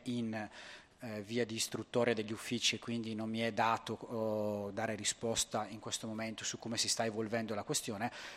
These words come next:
però le dico che c'è una volontà, eh, di affidamento su cui possiamo valutare un affidamento diretto, quindi probabilmente il bando che abbiamo approvato insieme,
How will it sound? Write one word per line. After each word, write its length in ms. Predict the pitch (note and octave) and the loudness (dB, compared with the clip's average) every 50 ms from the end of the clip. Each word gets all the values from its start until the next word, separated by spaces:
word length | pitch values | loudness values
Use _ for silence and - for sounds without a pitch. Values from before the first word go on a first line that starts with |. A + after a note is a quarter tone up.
| - - | -4 2
però 180 | - B2 A#2+ - | 4 4 4 4
le 160 | C3+ C3+ C3+ B2 | 4 4 4 4
dico 260 | A2+ A2 G2 - C3 | 2 -2 -2 -2 -2
che 140 | - C3 B2 | -2 0 2
c'è 300 | - - A#2+ G#2+ G#2+ - | 2 4 2 2 -2 -2
una 200 | - C#3+ C3 C3 | -4 2 4 4
volontà, 760 | B2 A2 A#2+ A#2+ A#2+ B2 B2 A2+ - - G#2+ G#2 G#2 G#2+ - - - - - - - - - - | 4 6 6 4 4 4 0 0 2 2 2 2 2 0 -2 -4 -10 -16 -18 -18 -20 -20 -12 -6
eh, 300 | - A#2 A2 A2 A2 G#2+ | -2 0 0 0 0 0
di 160 | G2+ G#2+ A#2+ B2 | -2 0 2 2
affidamento 920 | A2+ - - - A#2+ A#2 B2 A#2 A#2 G#2 F#2 F#2 G2+ - - B2 A#2+ B2 | 2 2 0 -2 0 0 2 2 0 -2 -4 -8 -8 -4 -2 0 0 2
su 180 | - - - - | 2 2 0 -2
cui 560 | - - B2+ A#2+ A#2+ A#2 A#2+ A#2+ B2 C3+ C3+ - - - | -4 -2 0 2 4 4 6 6 4 2 0 -4 -10 -6
possiamo 400 | - C3+ - - - G#2+ A2+ A#2 | 0 4 6 6 6 4 2 0
valutare 800 | G#2+ A2+ A2+ A#2 A2+ - A#2+ G#2+ G2+ G2 G#2 G#2+ G#2+ G#2+ A2 - - | 0 0 0 0 0 2 2 2 2 2 0 0 -2 -2 -4 -6 -6
un 120 | C3 A#2 | -6 -4
affidamento 500 | A2+ - - A#2 A2+ A2 G#2+ G#2+ A2 - | -4 -4 -2 -2 -2 0 0 -2 -2 -2
diretto, 480 | A2+ A2+ A2+ G2+ F#2+ F2+ - - - G#2 | -2 -2 0 0 -2 -4 -4 -6 -8 -6
quindi 360 | - - A2 A2 A2 A#2+ B2 | -4 -2 -2 0 0 0 2
probabilmente 920 | - D3+ C#3+ C3 A2+ G#2 B2 B2+ A#2+ A#2+ A2+ G2 F#2 G#2 - - B2 - - - - - - - - - - - - - | 2 4 6 6 6 6 4 2 2 0 0 -2 -4 -2 4 6 6 6 6 2 -6 -12 -12 -12 -14 -18 -20 -20 -20 -10
il 160 | - C#3 A#2+ A2+ | -4 -2 0 6
bando 400 | A2+ B2 A2+ A#2 A#2+ A2+ A2 - | 8 8 10 10 8 6 2 -2
che 80 | - | -2
abbiamo 300 | A2 G#2 A#2 A#2 A#2+ A#2 | 0 2 2 4 4 4
approvato 420 | A2 - A2+ A2 A2 A2+ - - A2+ | 2 2 2 4 4 4 4 2 2
insieme, 720 | A2 - - - B2+ A#2 A#2 A2+ A2 G#2+ G#2 G2+ G2 | 4 4 6 6 6 4 4 2 2 -2 -4 -4 -6